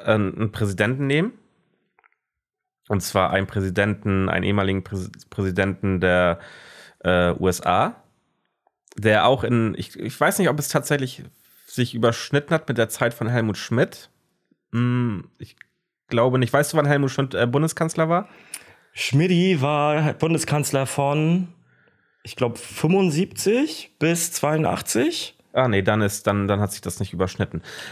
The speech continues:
Speaker 1: Äh, John F. Kennedy.
Speaker 2: Oh ja.
Speaker 1: Ähm, auch super schwierige Entscheidungen zu treffen. Allen voran natürlich der Vietnamkrieg, Krieg, äh, die, die, die Kuba-Krise. Ähm,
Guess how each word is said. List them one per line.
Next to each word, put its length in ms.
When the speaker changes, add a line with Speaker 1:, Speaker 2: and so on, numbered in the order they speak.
Speaker 1:
Äh, 340
John 140
F. 160
Kennedy. 420
Speaker 2:
Oh 120
ja. 240
Speaker 1:
Ähm, 560
auch 220
super 260
schwierige 400
Entscheidungen 480
zu 160
treffen. 500
Allen 200
voran 260
natürlich 400
der 160
Vietnamkrieg, 840
Krieg, 420
äh, 140
die, 200
die, 300
die 140
Kuba-Krise. 880
Ähm, 580